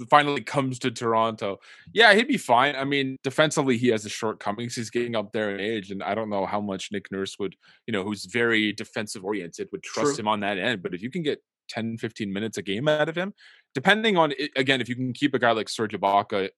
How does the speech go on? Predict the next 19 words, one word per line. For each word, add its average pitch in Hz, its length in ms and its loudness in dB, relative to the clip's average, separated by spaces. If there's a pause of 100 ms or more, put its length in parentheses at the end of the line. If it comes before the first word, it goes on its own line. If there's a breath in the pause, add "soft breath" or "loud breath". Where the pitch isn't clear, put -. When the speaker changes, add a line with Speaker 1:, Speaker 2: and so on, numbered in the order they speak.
(300)
Speaker 1:
around 98 480 0
for, 92 340 -4 (200)
you 107 60 -6
know, 95 100 -2
a 90 60 -2 (120)
couple 107 240 -2
of 95 60 0
years 95 240 0
or 98 80 -2
at 92 60 -2
least 101 220 -6 (100)
one 98 180 -6
year, 87 240 -6
like, 90 160 -4
that 107 160 0
would 98 100 -2
kind 101 160 -4
of 92 200 -6
diminish 98 520 -6